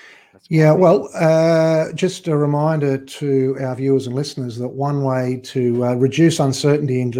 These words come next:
Speaker 2: in your life and to make sure that you are certain of, uh, seeing our podcast when it drops is to, uh, share, like, or subscribe,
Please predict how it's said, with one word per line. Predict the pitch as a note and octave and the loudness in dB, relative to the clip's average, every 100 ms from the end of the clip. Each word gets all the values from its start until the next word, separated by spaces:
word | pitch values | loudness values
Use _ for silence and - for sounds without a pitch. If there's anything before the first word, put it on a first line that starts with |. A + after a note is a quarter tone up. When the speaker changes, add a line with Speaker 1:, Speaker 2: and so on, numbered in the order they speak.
| C3+ | -4
Speaker 2:
in | C#3 | -2
your | C3 | -2
life | B2 B2 F3 C#3+ | 0 0 -2 -6
and | |
to | B2+ | -6
make | B2+ B2 | -6 -8
sure | - C#3 C3+ C3+ | -4 2 4 4
that | A#2+ A#2+ | 2 -4
you | C3+ B2+ | -2 -2
are | C3 | 0
certain | - C#3+ D3 C3+ | 0 0 0 -4
of, | C3 C3 C3 B2 - - - | -4 0 0 -2 -12 -20 -12
uh, | C#3 C3+ C3 C3 | -2 2 2 0
seeing | - F3 D#3+ D3 | 0 4 4 4
our | C3+ C3+ | 2 0
podcast | D#3+ D#3 D3+ D3+ D3+ | -2 -2 -2 -2 -2
when | D3 | -4
it | C3+ | -4
drops | C#3+ E3 - - - - - | 0 -2 -2 -10 -20 -16 -2
is | C#3+ C#3 | 0 0
to, | - C#3+ C3+ C3+ | 2 4 4 2
uh, | C3 | 0
share, | C3 - D#3 D3+ D#3 | -2 -2 2 2 0
like, | C#3 D3 D#3 D#3 - | -2 -2 -4 -6 -6
or | C3 | -6
subscribe, | C3 A#2 - - C#3 C#3+ C#3 | -6 -10 -10 -2 2 2 0